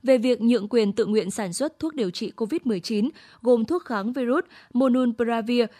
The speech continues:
và thuốc Palovit. Theo đó, Cục Quản lý Dược đề nghị Hiệp hội Doanh nghiệp Dược Việt Nam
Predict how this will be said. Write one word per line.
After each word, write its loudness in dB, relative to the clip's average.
và 2
thuốc -4
Palovit. -2
Theo -2
đó, 0
Cục -6
Quản 0
lý -2
Dược 0
đề 0
nghị 2
Hiệp 0
hội 0
Doanh -2
nghiệp 2
Dược -2
Việt 0
Nam 2